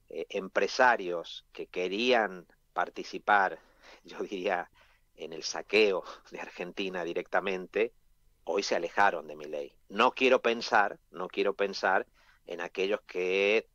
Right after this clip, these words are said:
pretendían hacer inversiones que podrían haber sido beneficiosas para el pueblo argentino. Eh, a la Argentina con Milei a la cabeza no es un país confiable, ni para los empresarios que querrían hacer negocios de mala manera, ni tampoco para los que querrían hacer inversiones que Argentina necesita.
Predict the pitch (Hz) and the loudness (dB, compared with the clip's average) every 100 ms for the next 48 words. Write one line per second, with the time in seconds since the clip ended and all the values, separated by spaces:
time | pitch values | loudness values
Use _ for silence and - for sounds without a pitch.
0 | _ 90 90 87 90 101 98 - 92 95 | _ -6 -4 -6 -2 -2 -2 -4 -4 -4
1 | 92 90 107 107 104 113 - _ _ - | -6 -4 0 0 0 -6 -10 _ _ -12
2 | 82 85 82 110 196 - 98 87 82 82 | -8 -6 -4 0 0 -2 -4 -4 -8 -10
3 | - - 151 123 - - 80 90 85 - | -10 0 2 2 -2 -12 -10 -8 -8 -10
4 | 82 76 76 71 71 _ _ _ _ _ | -14 -12 -12 -14 -20 _ _ _ _ _
5 | - 67 80 - 85 85 - 87 131 131 | -20 -18 -18 -18 -12 -12 -10 0 2 2
6 | - 139 165 117 101 101 87 82 87 95 | 4 4 4 2 2 4 2 0 0 2
7 | 123 113 92 92 95 101 87 82 87 95 | 2 0 -2 -4 -4 -8 -6 -4 -2 -2
8 | 90 - - 90 - 127 110 87 78 _ | -4 -10 -6 -6 2 4 4 0 -10 _
9 | _ _ _ - 113 120 117 113 - 117 | _ _ _ -6 0 4 4 4 2 2
10 | 123 113 156 196 160 - 120 131 120 110 | 2 4 6 4 4 2 2 4 2 2
11 | 117 113 107 113 - 101 98 101 104 101 | 0 2 2 2 2 -2 0 0 0 -2
12 | 104 131 180 139 113 107 - 190 - 98 | -4 -4 -6 -2 0 0 0 0 2 2
13 | 95 - - 92 101 101 92 - 98 98 | 0 -4 -8 -4 -2 -2 -4 -6 -6 -4
14 | 92 - 110 110 95 - - - 95 92 | -4 -2 0 0 -2 -4 -4 -4 -10 -10
15 | 98 95 90 - - - - - | -10 -12 -14 -16 -12 -14 -14 -18